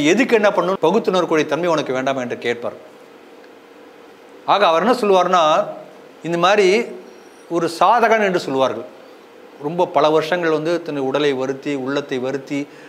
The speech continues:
மனத்தை கட்டுப்படுத்தி, ஆழ்நிலை தியானம் செய்து, இறைவனை கண்டு, அப்படிப்பட்ட பயிற்சிகள் செய்யும்போது பல அற்புதமான ஆற்றல்கள் ஒவ்வொருத்தருக்கும் வரும்.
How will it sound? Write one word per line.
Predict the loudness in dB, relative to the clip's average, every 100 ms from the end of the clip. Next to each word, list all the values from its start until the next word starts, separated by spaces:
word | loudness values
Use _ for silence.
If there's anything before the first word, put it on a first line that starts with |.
| -12
மனத்தை | -2 -2 -2 -2
கட்டுப்படுத்தி, | -2 -2 -2 -2 -2 0
ஆழ்நிலை | 2 2 0 -2 -2
தியானம் | 0 -2 -2 -6
செய்து, | -6 -4
இறைவனை | -2 -2 -4 -4
கண்டு, | -6 -4 -4 -6 -14 -20 -8
அப்படிப்பட்ட | 0 0 2 0 0
பயிற்சிகள் | 2 2 2 2 2 2
செய்யும்போது | 2 2 2 0 0 0 0 -2 -8 -18 -20 -20 -20 -20 -8 0
பல | 4
அற்புதமான | 4 2 0 2 4 4
ஆற்றல்கள் | 4 2 2 2 4 2 2
ஒவ்வொருத்தருக்கும் | 2 2 0 -2 -2 -2 0
வரும். | 0 -2